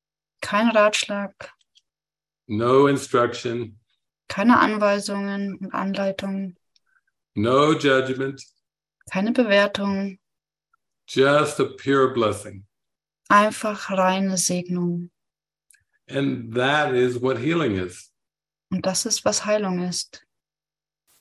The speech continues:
Speaker 2: It's not holding anything against anyone.
Speaker 1: Es ist nicht irgendwas noch gegen irgendjemanden in der Hand zu haben.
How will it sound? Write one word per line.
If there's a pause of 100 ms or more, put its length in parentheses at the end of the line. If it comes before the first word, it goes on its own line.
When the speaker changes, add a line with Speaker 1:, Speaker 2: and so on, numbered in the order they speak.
(160)
Speaker 2:
It's
not (140)
holding
anything (280)
against (180)
anyone. (760)
Speaker 1:
Es
ist
nicht
irgendwas
noch (520)
gegen
irgendjemanden
in
der
Hand
zu
haben.